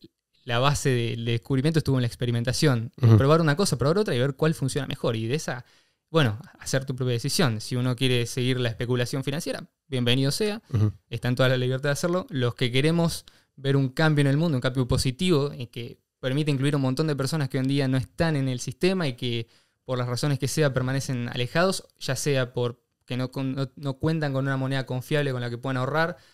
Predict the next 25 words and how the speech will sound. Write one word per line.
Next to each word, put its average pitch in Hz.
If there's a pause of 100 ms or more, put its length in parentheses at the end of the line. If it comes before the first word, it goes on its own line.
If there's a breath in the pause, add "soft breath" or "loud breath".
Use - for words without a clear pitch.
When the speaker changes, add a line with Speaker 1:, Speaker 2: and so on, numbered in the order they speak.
(240 soft breath)
Speaker 1:
con 123
la 117
que 120
no 123
puedan 131
hacer 127
inversiones 123
luego, 160
que 135
no 131
cuentan 147
con 127
las 120
herramientas 139
para 127
acceder 123
a 120
una 117
cuenta 120
bancaria. 175 (760 soft breath)
Bueno, 120 (260)
por 131
esos 139
motivos, 170 (400)
eh, -